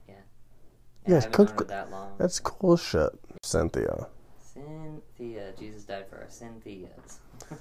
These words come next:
Speaker 2: Trying to think of, I don't know any Cynthias.
Speaker 1: I, that's the first one I've ever met.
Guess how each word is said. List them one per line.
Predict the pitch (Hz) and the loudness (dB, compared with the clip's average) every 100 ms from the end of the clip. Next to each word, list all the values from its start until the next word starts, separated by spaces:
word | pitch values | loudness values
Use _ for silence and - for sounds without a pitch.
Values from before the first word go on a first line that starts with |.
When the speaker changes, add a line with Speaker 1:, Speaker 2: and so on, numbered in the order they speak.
| - - - | -16 -20 -4
Speaker 2:
Trying | - 98 | 2 4
to | 98 | 4
think | 92 | 0
of, | 90 - - - | 0 -4 -6 -2
I | - | 2
don't | 92 92 | 4 4
know | 87 | 4
any | 87 | 2
Cynthias. | - 85 76 - - - - - - - - | 2 0 2 0 0 -2 -10 -14 -18 -20 -12
Speaker 1:
I, | 107 98 | -8 -8
that's | 104 - | -10 -12
the | |
first | 110 95 | -12 -12
one | 90 | -8
I've | 107 127 | -8 -8
ever | 95 - | -12 -14
met. | - | -16